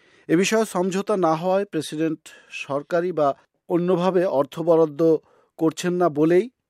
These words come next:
শাটডাউন চলছে। যেমনটি বলেন কেরি, এই দেয়াল তোলার বিষয়টি নিয়ে যে অবস্থা তৈরি করা হয়েছে সেটি তিনি সমর্থন করেন, কিন্তু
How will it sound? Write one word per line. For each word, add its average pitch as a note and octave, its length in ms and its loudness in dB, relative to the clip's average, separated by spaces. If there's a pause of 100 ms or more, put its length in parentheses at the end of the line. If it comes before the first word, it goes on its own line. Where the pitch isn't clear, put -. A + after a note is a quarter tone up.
(140)
শাটডাউন B2 520 -4
চলছে। F#2 460 -12 (400)
যেমনটি E3 380 4
বলেন F#3 340 4 (400)
কেরি, E3+ 400 6 (120)
এই D#3 160 2
দেয়াল D#3+ 280 6
তোলার E3+ 320 4 (220)
বিষয়টি E3+ 440 2
নিয়ে E3 260 4 (360)
যে C3 140 2
অবস্থা F#3 680 4
তৈরি F#3 200 2
করা G3 240 2
হয়েছে F#3 400 -2
সেটি F3 280 -6
তিনি D#3 220 -2
সমর্থন F#3 440 0
করেন, G#3+ 280 -2
কিন্তু F#3 440 0